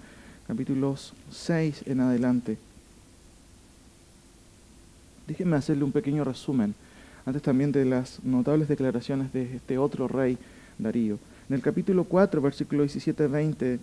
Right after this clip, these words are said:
Belsasar, ¿cierto?, es destituido del reino y toma el poder Darío, el rey medo-persa. Sesenta y dos años tenía Darío. Ah, los ministros del gobierno de Darío buscaron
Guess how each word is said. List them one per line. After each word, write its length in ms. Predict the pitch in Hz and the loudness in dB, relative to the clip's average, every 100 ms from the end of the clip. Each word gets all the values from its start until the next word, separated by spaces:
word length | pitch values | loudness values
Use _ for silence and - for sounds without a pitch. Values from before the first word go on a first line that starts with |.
| - - - - | -8 -20 -20 -8
Belsasar, 600 | 127 135 147 139 175 160 | -4 -2 -2 -2 2 2
¿cierto?, 400 | 151 151 143 143 | 2 -2 0 2
es 240 | 143 143 - | 2 0 -6
destituido 800 | 131 - 143 143 156 180 147 135 127 - - - - | -6 -4 -2 2 2 4 4 2 -2 -10 -20 -14 -4
del 220 | 139 131 | 0 2
reino 540 | 127 131 135 139 147 | 2 2 2 2 0
y 320 | 139 127 127 127 - | 0 -2 -4 -8 -2
toma 240 | 156 147 | 0 2
el 80 | 139 | 2
poder 420 | 139 127 131 139 135 | 2 2 4 2 0
Darío, 600 | - 131 127 156 139 117 120 | -2 0 2 2 2 0 -2
el 100 | 123 | -2
rey 180 | 127 131 | -2 -2
medo-persa. 640 | 127 123 113 139 135 117 113 - - - - - - - - | -2 -2 -2 -2 -4 -6 -6 -10 -20 -20 -20 -20 -20 -20 -12
Sesenta 300 | 123 139 135 | -4 -2 2
y 40 | |
dos 140 | 139 156 | 2 4
años 240 | 190 165 | 4 2
tenía 420 | - 135 135 127 120 - - - - - | 0 2 2 2 0 -8 -20 -20 -20 -8
Darío. 300 | 123 135 131 - - - - - - - - - | -4 -4 -6 -10 -18 -20 -20 -20 -20 -20 -20 -14
Ah, 320 | - 123 123 127 | -4 0 2 2
los 140 | 139 | 4
ministros 360 | 156 196 208 208 | 6 6 8 6
del 120 | 190 | 6
gobierno 480 | 165 156 175 165 139 | 6 6 6 4 2
de 80 | 131 | 2
Darío 400 | 131 123 135 135 | 2 2 2 2
buscaron 640 | 147 143 - 165 165 170 | 0 0 2 4 4 2